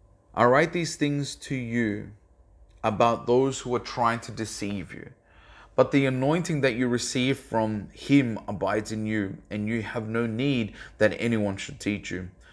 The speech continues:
But as his anointing teaches you about everything, and is true, and is no lie, just as it, uh, just as it has taught you, abide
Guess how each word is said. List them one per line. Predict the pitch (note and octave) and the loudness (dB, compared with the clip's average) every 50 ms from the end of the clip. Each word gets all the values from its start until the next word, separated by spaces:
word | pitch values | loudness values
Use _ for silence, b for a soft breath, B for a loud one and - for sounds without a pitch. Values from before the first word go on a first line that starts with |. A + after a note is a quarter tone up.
| b b - - | b b -4 4
But | G2+ A2 | 6 6
as | G#2+ G#2 | 6 6
his | A2+ A#2 G#2 A2+ | 2 0 2 2
anointing | A2 A2 A2+ A#2+ B2+ B2+ - A#2+ B2+ A2 | 2 2 2 2 2 0 -2 -6 -8 -8
teaches | - - - - C3 C3 A#2 - C3 A#2 F#2+ E2 F#2 | -8 -6 -4 -2 -2 -2 -2 -2 -4 -4 -4 -4 -4
you | G2+ G2+ F#2+ - - - | -2 -2 -2 -4 -6 -6
about | - G2+ F2 G2+ G2 G2 F#2+ - - - - - | -6 -4 -2 0 0 0 -2 -4 -8 -16 -4 0
everything, | A2+ A#2 A2 A2 G#2+ G#2 - F#2+ F2 F#2 G2 - - - - - - - - - - - - | 0 2 2 2 -2 -4 -4 -8 -8 -8 -10 -14 -18 -20 -20 -20 -20 -20 -20 -20 -20 -10 -4
and | - G2 F#2+ - | -4 -2 -2 -2
is | - F#2 F#2+ - - | -4 -4 -4 -6 -8
true, | - - A#2+ A#2 A2 G#2+ G#2 - - - _ _ _ - _ - - - | -4 -2 0 2 2 2 0 -2 -8 -16 _ _ _ -20 _ -20 -12 -6
and | G2+ G2+ F#2+ | -4 -2 -2
is | F#2+ F#2 F2+ | -2 -2 0
no | G2+ G2 F#2 | 0 0 0
lie, | F#2+ G2+ A2+ A2+ A2 - - - - - b b b b b b b b b - | 0 0 0 0 0 -2 -4 -8 -12 -18 b b b b b b b b b 4
just | - A#2 A2+ - - | 4 6 6 6 4
as | A#2 A2 G#2 - - b b b b b - | 2 2 2 -2 -8 b b b b b 0
it, | B2 A#2+ G#2+ - - - - _ _ _ _ _ _ _ | 0 0 0 -2 -10 -20 -20 _ _ _ _ _ _ _
uh, | G2+ A2 G#2+ | 0 2 2
just | G#2+ C3+ C3+ - - | 4 2 2 2 2
as | C3 A2+ A2 | 0 2 0
it | A#2+ A2 - | -2 -2 -4
has | - A#2 G#2 - | -6 -6 -8 -8
taught | - - - - C3 C3+ C3+ - | -12 -2 2 2 4 4 2 0
you, | G#2 G#2+ G2 - - - - - | -4 -6 -6 -8 -10 -10 -8 -8
abide | F#2+ - A2 G#2 G2+ F#2+ F#2 F#2 - | -2 2 2 2 4 2 -2 -4 -8